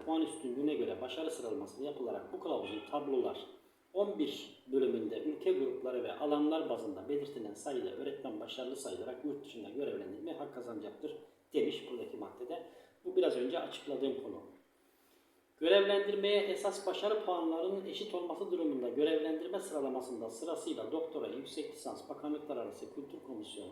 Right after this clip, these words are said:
marifetiyle yurt dışındaki ilk görevlendirme ve mesleki kıdem dikkate alınacaktır. Şimdi oldu ya puanlar eşit çıktı. Nasıl bir sıralama yapılacak? Yani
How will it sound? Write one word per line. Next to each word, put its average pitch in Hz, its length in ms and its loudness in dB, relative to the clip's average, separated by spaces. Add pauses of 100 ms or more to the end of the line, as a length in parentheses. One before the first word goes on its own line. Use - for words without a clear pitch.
(140)
marifetiyle 143 600 0
yurt - 300 -4
dışındaki - 460 -4
ilk - 200 -6
görevlendirme 127 880 -2 (360)
ve 151 80 6
mesleki 151 480 0
kıdem 147 280 -2
dikkate 139 320 -6
alınacaktır. 123 840 -4 (360)
Şimdi 160 360 -4 (1200)
oldu 208 280 8
ya 214 220 8
puanlar 190 380 6
eşit - 260 -2
çıktı. - 320 -4 (1600)
Nasıl 165 260 0
bir 127 60 -6
sıralama 92 400 -8
yapılacak? 87 420 -10 (340)
Yani - 180 -12